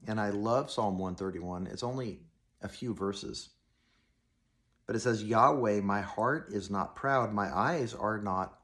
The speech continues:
haughty." I don't look down on other people. I do not get involved with things too great or too wondrous for me.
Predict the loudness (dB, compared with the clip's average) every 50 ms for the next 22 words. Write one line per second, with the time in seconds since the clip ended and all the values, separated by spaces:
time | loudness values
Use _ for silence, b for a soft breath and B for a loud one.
0 | _ _ -12 -10 -4 -2 -2 -2 -2 -4 -6 -6 -8 -10 -16 _ _ _ _ _
1 | _ _ _ _ _ _ _ _ _ _ -10 -8 -6 -4 -4 -6 -6 -8 -12 _
2 | -8 -6 -4 -4 -2 -2 -2 -4 -6 -6 -8 -6 -6 -6 -6 -6 -6 -8 -6 -6
3 | -6 -6 -4 -4 -4 -4 -4 -6 -12 _ b b b b b b b b b b
4 | b -2 0 2 4 6 6 6 6 6 4 2 2 2 4 2 0 0 2 2
5 | 2 2 2 0 0 -2 -2 -2 -2 -2 -4 -2 -2 0 0 0 -2 -4 -6 -10
6 | -10 -6 -4 -2 -2 -2 -4 -4 -4 -2 -2 -2 -2 -2 -4 -6 -10 -12 -6 -2
7 | -2 -2 -2 -2 -6 -6 -4 -2 -2 0 0 0 0 -2 -4 -4 -6 -8 -10 -8
8 | -8 -8 -6 -6 -6 -8 -8 -10